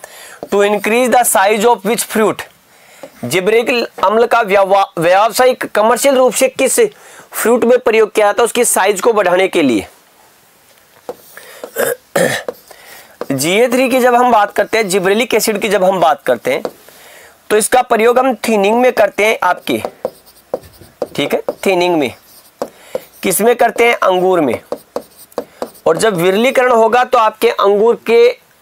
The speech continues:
जो ज़्यादा अंगूर होते हैं गुच्छे में वो कम हो जाते हैं, तो आपको बढ़ने के लिए जगह मिल जाती है उसे।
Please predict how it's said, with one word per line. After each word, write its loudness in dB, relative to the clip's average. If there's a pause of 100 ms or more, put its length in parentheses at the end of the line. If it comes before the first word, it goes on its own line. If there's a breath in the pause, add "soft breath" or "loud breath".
जो 2
ज़्यादा 2
अंगूर 2
होते 2
हैं 0
गुच्छे 0
में 4
वो 2 (140)
कम 0
हो 2
जाते -2
हैं, -2
तो -2
आपको 0
बढ़ने 0
के -2
लिए 2
जगह 2
मिल 2
जाती -2
है 2
उसे। -4